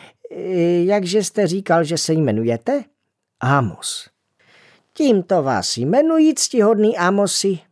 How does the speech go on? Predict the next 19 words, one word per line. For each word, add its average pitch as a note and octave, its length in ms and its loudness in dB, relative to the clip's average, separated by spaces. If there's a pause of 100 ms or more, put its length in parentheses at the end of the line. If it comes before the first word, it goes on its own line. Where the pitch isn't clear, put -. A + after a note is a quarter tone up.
(160)
ministrem A3 920 0
štěstí. - 1120 -4 (480)
Budete A3+ 320 4
spravovat D#3+ 580 2
dům C4+ 320 0
můj, A#3+ 680 4
jakož F3 380 0
i E3+ 100 0
město C#3+ 460 0
vládců. A2 800 -2 (480)
Líba A#3 420 4
ti A3 160 -4
prsten G#3+ 480 2
tento G#3 460 0
bude F3+ 320 2
rytíř F3+ 420 -2
země. G2+ 680 -2 (600)
Jen D#3+ 180 4
já D#3 400 2